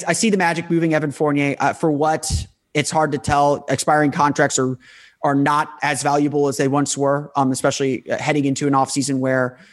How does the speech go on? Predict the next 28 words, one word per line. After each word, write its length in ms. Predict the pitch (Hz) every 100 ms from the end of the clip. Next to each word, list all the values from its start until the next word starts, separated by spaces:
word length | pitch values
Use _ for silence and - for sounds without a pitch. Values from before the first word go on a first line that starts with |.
| - _ -
you 100 | 147
know, 80 |
there's 160 | 139 139
not 120 | 156
a 60 | 147
lot 120 | 147
of 60 | 135
great 180 | 143
free 200 | - 147
agents, 520 | 131 131 135 131 - -
um, 320 | 135 127 123 117
available. 500 | 131 139 139 143 139
So, 280 | - 127 120
the, 180 | 117 -
you 60 |
know, 120 | 127 117
having 340 | - 151 139
his 120 | 139
bird 200 | 120 143
rights 260 | 135 131 -
doesn't 320 | 147 139 127 -
really 240 | 135 127
do 280 | 120 131 123
a 80 | -
ton 280 | - 139 139
for, 220 | - 139
for 160 | - 139
anyone. 400 | 143 151 156